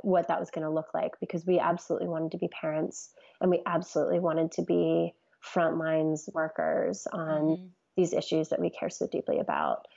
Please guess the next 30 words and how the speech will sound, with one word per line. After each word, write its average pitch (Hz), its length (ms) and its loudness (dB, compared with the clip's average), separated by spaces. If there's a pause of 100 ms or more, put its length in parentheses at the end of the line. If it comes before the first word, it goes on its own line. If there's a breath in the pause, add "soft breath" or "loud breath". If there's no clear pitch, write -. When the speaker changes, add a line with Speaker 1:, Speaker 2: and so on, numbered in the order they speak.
(140)
Speaker 1:
But - 180 2
they 185 260 2
really 147 320 -2
did - 220 -10
collide - 460 -10 (280)
for - 120 -8
us. - 340 -16 (380)
Speaker 2:
So - 160 -20
how 196 180 -12
did 190 240 -10
you 214 60 -10
navigate 165 480 -14
it? 160 180 -18 (1400 loud breath)
Speaker 1:
I 269 40 -10
think 339 240 4
we, 330 420 6 (640)
um, 190 480 2
I 220 60 -4
think 254 260 2
we 233 540 6 (480)
worked 185 420 2
really 175 400 4
intentionally 165 640 0
together 165 720 2 (420)
on 160 640 2 (520)
keeping 185 320 2
it - 200 2
front 160 180 2
of 160 100 0
mind 160 600 0